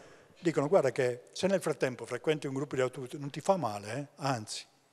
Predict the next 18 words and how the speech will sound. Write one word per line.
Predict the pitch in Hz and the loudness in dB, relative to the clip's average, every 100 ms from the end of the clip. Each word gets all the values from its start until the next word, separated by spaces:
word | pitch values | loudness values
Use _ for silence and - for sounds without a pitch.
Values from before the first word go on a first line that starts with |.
| - - - - - | -20 -20 -20 -20 4
A | |
volte | 156 175 170 | 12 12 12
lo | 143 | 10
dicono | 135 135 139 123 120 117 - - - _ | 10 6 4 4 4 2 -6 -20 -20 _
quando | 139 131 | 4 6
finisce | 117 131 127 131 | 4 2 2 2
la | |
loro | 120 120 | 4 2
terapia, | 113 120 117 151 160 196 - - - - | 2 0 2 6 8 6 2 -20 -20 -12
a | - | -2
volte | 190 123 - | 2 2 2
dicono: | 156 120 147 131 | 0 0 0 0
"No, | 127 117 | 0 0
in | 120 | 2
parallelo | 139 143 110 113 | 4 6 2 -2
fai | 110 113 | -2 -4
anche | 104 110 | -8 -12
questo." | - 117 - - | -16 -18 -18 -20